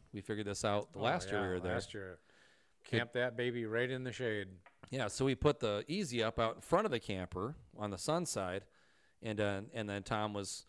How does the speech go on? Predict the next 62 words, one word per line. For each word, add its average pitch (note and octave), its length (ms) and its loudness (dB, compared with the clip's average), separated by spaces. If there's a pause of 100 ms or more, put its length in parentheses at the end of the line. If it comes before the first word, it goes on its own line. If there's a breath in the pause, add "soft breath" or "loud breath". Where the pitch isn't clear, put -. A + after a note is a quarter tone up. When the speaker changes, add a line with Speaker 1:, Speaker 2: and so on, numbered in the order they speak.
(480 soft breath)
Speaker 1:
you A#2+ 80 0
know, G#2 100 2
we A2 100 0
wanted G#2 220 0
to - 60 -2
set G2+ 120 2
a F#2 60 -2
table A2 360 0
out F#2 120 0
Speaker 2:
Over A#2+ 140 2
Speaker 1:
there. A#2+ 80 2
Speaker 2:
the A#2+ 60 0
banquet A#2+ 480 -2
table A#2 520 -2
with G#2 160 -12
all G2 180 -4
of F#2+ 80 -8
our G2 100 -8
stuff - 380 -6
that G2 240 -8
can't A2 320 -6
get A2 300 -6
wet. A#2+ 420 -2
Speaker 1:
That's D3+ 300 4
where E3+ 80 6
I'm D3+ 60 4
gonna B2+ 160 2
correct B2 400 2
you, E2+ 160 -8 (640 soft breath)
'cause A#2+ 160 -4
Tom A#2+ 260 0
was G#2 160 -4
like, G2+ 320 -6
"Yeah, A3+ 140 -6
we G3+ 120 -2
gotta G#3 200 4
get G3 100 4
a D#3 60 0
table G3 400 4
under A2+ 160 2
this G2+ 200 -4
thing," G2+ 180 -2
and G2 60 -6
I G2 40 -4
was F#2+ 100 -6
like, A#2+ 160 -4
"Okay," E3 220 -4
and E3+ 80 -4
he D#3+ 80 -6
goes, C#3+ 120 0
"Yeah, A3 100 -2
we - 40 -4
gotta G3 140 0
have F3+ 60 0
a - 20 -4
place G3 260 4
to, F3 60 2
like, D3 160 4
work F#3 200 4
on E3 80 4
our B2+ 140 4
bows." C3 540 4